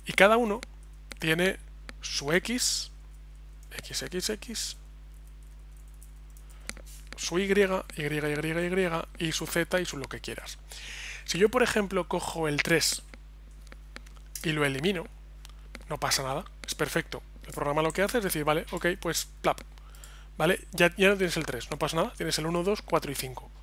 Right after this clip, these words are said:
Pero problema, yo aquí le he dicho que tengo cinco elementos. Con lo cual, cuando llega este de aquí, que es el número cinco, dice, vale, ¿dónde está la X y la Y?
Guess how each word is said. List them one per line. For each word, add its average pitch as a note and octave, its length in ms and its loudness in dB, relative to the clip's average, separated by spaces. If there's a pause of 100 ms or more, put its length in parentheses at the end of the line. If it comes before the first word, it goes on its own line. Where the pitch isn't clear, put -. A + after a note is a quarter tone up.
(540)
Pero D#3 140 4
problema, D3+ 360 4 (220)
yo D3+ 160 2
aquí D3+ 220 2
le D3+ 80 2
he - 20 2
dicho E3 240 0
que D#3 80 -2
tengo D3 240 -2
cinco D3 300 -2
elementos. C#3 500 -2 (580)
Con D#3 140 0
lo D3+ 80 2
cual, E3 180 6
cuando C#3 240 0
llega D3 300 2
este D#3+ 160 2
de D#3+ 100 4
aquí, F#3 300 2
que - 140 -6
es C#3 60 -2
el D3+ 40 -2
número D#3 200 0
cinco, F#3 280 2
dice, E3 160 0
vale, C#3 180 2
¿dónde E3+ 220 2
está F3+ 220 0
la C#3+ 120 4
X C3 280 -2
y - 20 -6
la A#2+ 80 -4
Y? A#2+ 260 -4